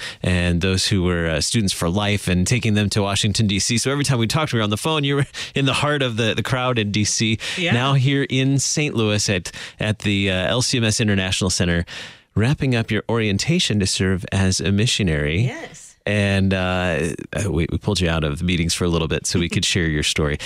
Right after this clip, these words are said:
Speaker 1: Tell us a little bit about, well, tell us about your, um,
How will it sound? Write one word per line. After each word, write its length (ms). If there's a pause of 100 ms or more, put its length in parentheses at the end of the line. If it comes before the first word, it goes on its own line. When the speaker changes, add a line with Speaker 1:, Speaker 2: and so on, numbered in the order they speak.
(140)
Speaker 1:
Tell 180
us 140
a 20
little 160
bit 80
about, 400 (380)
well, 180
tell 220
us 100
about 240
your, 460 (360)
um, 300